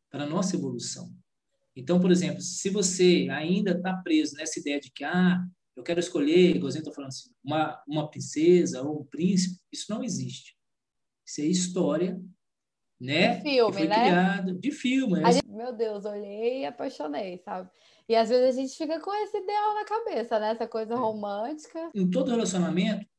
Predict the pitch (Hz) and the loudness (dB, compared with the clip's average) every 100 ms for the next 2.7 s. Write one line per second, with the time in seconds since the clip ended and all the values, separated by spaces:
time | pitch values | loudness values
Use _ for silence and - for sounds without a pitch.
0 | - - 180 190 262 - 170 160 143 120 | -14 -6 -6 -6 -8 -6 -4 -2 -4 -6
1 | - 107 - _ - 135 180 180 - - | -10 -14 -16 _ -14 -10 -4 -2 -2 0
2 | 180 139 123 - - - _ | 0 0 -4 -8 -14 -20 _